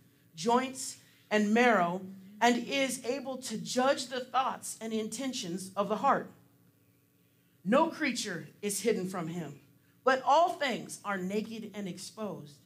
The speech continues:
to the eyes of him who we must give an account." Boy, that's an important scripture right there. Let's read that again. It says, "No creature is hidden from him, but all things are naked and exposed to the eyes of him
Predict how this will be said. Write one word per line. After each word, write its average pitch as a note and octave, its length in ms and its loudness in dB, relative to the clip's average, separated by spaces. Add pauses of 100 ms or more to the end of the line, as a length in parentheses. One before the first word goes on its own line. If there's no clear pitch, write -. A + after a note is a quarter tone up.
(380)
to A#3+ 100 0
the A3+ 140 4
eyes D4+ 460 6
of C4+ 140 -2
him A#3 520 4
who A#3+ 220 0
we B3+ 200 -2
must A3+ 420 0
give A#3 380 4 (200)
an G#3 120 -6
account." F#3+ 440 -10 (960)
Boy, G#3 160 6
that's G3 280 4
an G3+ 60 -4
important E3+ 420 -6
scripture E3 400 -12
right D#3 180 -4
there. D#3 280 -2 (1000)
Let's G#3 200 -2
read G#3 140 -4
that F3+ 120 4
again. F3+ 160 0
It F3+ 60 -2
says, F3+ 180 -6
"No G3+ 220 2
creature G#3+ 420 -4
is F3 220 -8
hidden G#3+ 480 -2
from D3 160 -14
him, D3+ 400 -16 (560)
but F#3+ 260 0
all G3+ 200 0
things G3 360 -6
are D#3+ 140 0
naked F#3 560 -2
and F3 200 -6
exposed E3 840 -2
to F3+ 40 -12
the E3 220 -4
eyes F#3+ 300 2
of G#3 160 -6
him F3+ 500 -4